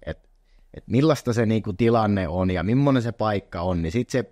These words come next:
sit kun sä tiedät, millainen se paikka on, niin sit sä pystyt helpommin niinku päässä, päässä käymään läpi niitä mahdollisia, mahdollisia skenaarioita. Ja kyllä se silleen, että sit kun tie-, tietyllä tavalla, no just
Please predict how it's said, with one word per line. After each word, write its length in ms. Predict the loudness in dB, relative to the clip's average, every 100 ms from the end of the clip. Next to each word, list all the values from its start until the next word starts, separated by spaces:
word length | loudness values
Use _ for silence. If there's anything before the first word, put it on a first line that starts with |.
| -8
sit 120 | -4
kun 80 | 0
sä 120 | 0
tiedät, 360 | 2 0 0 -2
millainen 300 | 0 0 -2
se 80 |
paikka 460 | -2 0 0 0 -2
on, 100 | 0
niin 80 | -2
sit 120 | -2
sä 100 | -2
pystyt 240 | -4 -4
helpommin 400 | 0 0 0 -4
niinku 140 | -4 -6
päässä, 420 | -4 -4 -4 -10 -14 _ _ _ -2
päässä 320 | -2 0 -2
käymään 380 | -2 0 0 2
läpi 260 | 0 0
niitä 240 | 0 0 0
mahdollisia, 600 | 0 0 0 -2 -2 -4 -10
mahdollisia 500 | -4 -2 0 -2 -4
skenaarioita. 840 | -4 0 0 0 -2 -4 -6 -10 -10
Ja 240 | -8 -10 -10
kyllä 200 | -2 0
se 40 | 2
silleen, 320 | 0 0 0
että 120 | 0
sit 120 | -2 -2
kun 120 | 0
tie-, 300 | 2 2 0 -12 _ _ _ -4
tietyllä 300 | -2 0 0
tavalla, 300 | 0 0 0
no 60 |
just 220 | 2 0